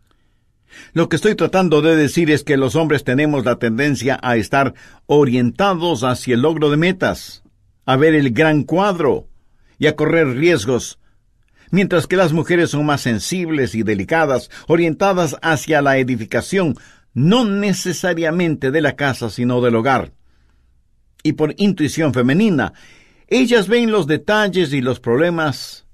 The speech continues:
que se pueden presentar. Desde esta panorámica, el hombre tiende a ser más insensible.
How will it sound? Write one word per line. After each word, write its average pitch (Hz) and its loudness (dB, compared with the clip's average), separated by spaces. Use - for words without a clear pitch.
que 107 -4
se - -4
pueden 107 -2
presentar. 101 -4
Desde 196 0
esta 226 0
panorámica, 131 0
el 233 4
hombre 269 0
tiende 269 0
a 233 2
ser 240 -2
más 220 0
insensible. 127 -4